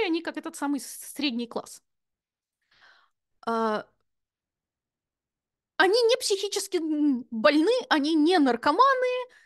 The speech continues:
нет никаких подтверждений тому, что они психически нездоровы. И это даже если речь идет о террористах-смертниках, например. Все исследования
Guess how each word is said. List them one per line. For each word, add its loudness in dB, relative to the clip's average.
нет 4
никаких -4
подтверждений -2
тому, 0
что -4
они -2
психически -8
нездоровы. -4
И 2
это 4
даже 4
если 0
речь 2
идет -2
о 0
террористах-смертниках, -6
например. -14
Все 6
исследования -2